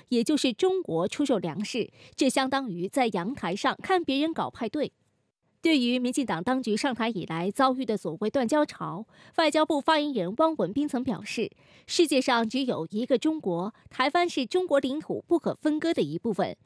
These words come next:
中华人民共和国政府是代表全中国的唯一合法政府，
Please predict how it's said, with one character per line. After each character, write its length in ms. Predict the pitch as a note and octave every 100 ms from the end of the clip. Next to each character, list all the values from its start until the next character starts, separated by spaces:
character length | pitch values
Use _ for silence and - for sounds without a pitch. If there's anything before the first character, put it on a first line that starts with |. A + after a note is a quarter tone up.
| _ _ _ -
中 180 | F4+
华 180 | F4+ A3+
人 160 | A#3 A3+
民 100 | B3
共 120 | C4
和 160 | - A3+
国 160 | G#3
政 200 | G#3+ C#4
府 260 | - D#3 -
是 180 | - C#4
代 140 | B3+
表 220 | G#3+ C#3+ C3
全 380 | - B3 A#3
中 180 | C#4+ F4
国 160 | E4 E3+
的 220 | G3+ -
唯 160 | - A#3
一 260 | C#4+ F4 F#4
合 200 | B3+ D4+
法 160 | C#3+
政 220 | - D4+
府， 260 | F#3+ A2 G2